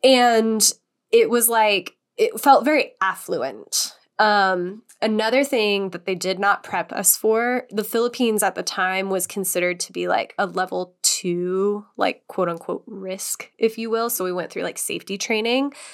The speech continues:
Something they did not prepare me for, or any of us for, is that if you are fair-skinned, you, in that culture, are automatically, like, considered a celebrity.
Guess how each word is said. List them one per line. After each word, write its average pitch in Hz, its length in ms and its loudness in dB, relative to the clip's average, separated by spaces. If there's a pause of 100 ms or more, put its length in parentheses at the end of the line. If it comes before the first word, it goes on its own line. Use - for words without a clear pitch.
(220)
Something 233 440 2
they 269 140 2
did 214 160 -2
not 175 220 2
prepare 175 360 -2
me 190 140 2
for, 302 560 0
or 202 160 0
any 185 200 -2
of 214 100 -2
us 247 180 2
for, 269 420 -2
is 196 240 2
that 175 440 0
if 180 200 -2
you 196 240 -6
are 202 560 0
fair-skinned, 190 1200 -2 (560)
you, 226 840 0 (100)
in 208 160 0
that 196 180 -2
culture, 185 340 -4 (160)
are 165 80 -4
automatically, 175 600 -2
like, - 220 -6
considered 165 420 -8
a - 60 -12
celebrity. - 600 -8